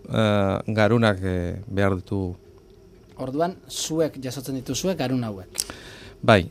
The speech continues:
Speaker 1: a ber, guk, eh, gorputza, eh, gorpua jasotzen dugu, eh,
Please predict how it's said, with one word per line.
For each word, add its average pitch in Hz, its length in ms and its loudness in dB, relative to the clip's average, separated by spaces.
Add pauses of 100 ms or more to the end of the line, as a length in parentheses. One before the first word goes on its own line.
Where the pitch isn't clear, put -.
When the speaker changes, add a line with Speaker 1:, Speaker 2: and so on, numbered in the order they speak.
Speaker 1:
a 98 160 -2
ber, 95 160 0
guk, 107 200 0
eh, 107 300 6
gorputza, 107 600 2 (180)
eh, 113 160 -2
gorpua 110 380 -2
jasotzen 107 400 -2
dugu, 127 340 0 (200)
eh, 95 460 -4